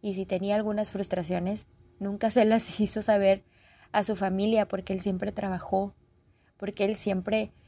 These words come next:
luchó por sus sueños. ¿Sabes qué me gustaba tanto de él? Que siempre tenía proyectos,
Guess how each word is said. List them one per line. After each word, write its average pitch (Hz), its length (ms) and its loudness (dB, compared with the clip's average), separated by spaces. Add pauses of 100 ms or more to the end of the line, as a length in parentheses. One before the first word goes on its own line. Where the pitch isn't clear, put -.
(240)
luchó 208 440 -2
por 214 160 -8
sus 196 160 -6
sueños. 202 380 -2
¿Sabes 247 260 2
qué 285 120 0
me 285 100 -2
gustaba 214 460 -2
tanto 196 340 -2
de 180 240 2
él? 214 140 -4 (260)
Que 214 120 -6
siempre 262 300 -2
tenía 214 300 -2
proyectos, 202 640 -6